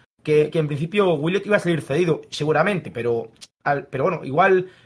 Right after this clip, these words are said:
estos partidos contra Osasuna y, y, y Rayo y contra el Algar en Copa lo prueba. Pero bueno, Afo, eh, a, a decir Afo, Abel y después Marcos, y, y os dejo al, al resto hablar.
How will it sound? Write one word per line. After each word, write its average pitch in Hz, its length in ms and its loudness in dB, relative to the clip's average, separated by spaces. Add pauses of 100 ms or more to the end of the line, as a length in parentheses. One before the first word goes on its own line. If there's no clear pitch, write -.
estos 170 260 -4
partidos 170 320 2
contra 160 260 -2
Osasuna 170 440 -2
y, 151 420 -2 (420)
y, 156 320 -4 (540)
y 175 200 -4
Rayo 156 440 0
y 147 100 -6
contra 151 300 0
el 147 60 4
Algar 147 240 2
en 160 120 -2
Copa 226 460 0 (200)
lo 139 200 -2
prueba. 165 420 2 (180)
Pero 143 120 -8
bueno, 165 220 -6 (300)
Afo, 127 400 -2
eh, 135 320 -6
a, 131 180 -6
a 147 40 -8
decir 135 280 -10
Afo, 98 280 -14
Abel 208 420 2
y 147 120 -6
después 135 240 -8
Marcos, 123 380 -8
y, 107 340 -14
y 117 60 -14
os 120 60 -10
dejo 123 240 -8
al, 110 180 -8
al 113 120 -12
resto 110 240 -12
hablar. 101 220 -12